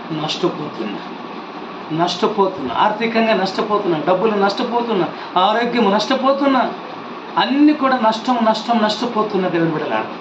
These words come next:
ఈ ప్రపంచంలో నాతోటి సేవకులు, నిన్న మొన్న వచ్చిన సేవకులు లక్షల రూపాయలు సంపాదించారు, కోట్ల రూపాయలు సంపాదించారు. ఒక్కొక్క సేవకుడు నాకంటే చిన్నవారు, నా ఎమ్మడి దగ్గర ఉన్న సేవకులే లక్షలు సంపాదించినారు కొందరు,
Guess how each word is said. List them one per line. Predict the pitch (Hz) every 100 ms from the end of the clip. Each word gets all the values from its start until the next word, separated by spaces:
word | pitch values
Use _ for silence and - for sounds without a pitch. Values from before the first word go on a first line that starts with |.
| - - - -
ఈ | 151
ప్రపంచంలో | 185 185 240 233 - 226 208 160 170 226 - - - -
నాతోటి | 180 233 277 269 269
సేవకులు, | 233 214 220 226 214
నిన్న | 196 214
మొన్న | 226 226
వచ్చిన | 233 220
సేవకులు | 196 202 202 196 170 190 - - - - - - -
లక్షల | 165 202 - 285 285
రూపాయలు | 277 262 254
సంపాదించారు, | 247 233 202 196 - 165 170 -
కోట్ల | 240 277 294
రూపాయలు | 277 269 254
సంపాదించారు. | 240 233 233 202 208
ఒక్కొక్క | 202 226 214
సేవకుడు | - 190 196 190 160 - - 165
నాకంటే | 190 220 220
చిన్నవారు, | - - 220 254 269 226 175 - - - - - -
నా | 185 196
ఎమ్మడి | 214 220
దగ్గర | 226
ఉన్న | 226 226
సేవకులే | - 185 196 185 156 175 - - -
లక్షలు | 175 208 - 269
సంపాదించినారు | 254 254 254 240 240 226 214 208
కొందరు, | 180 175 196 233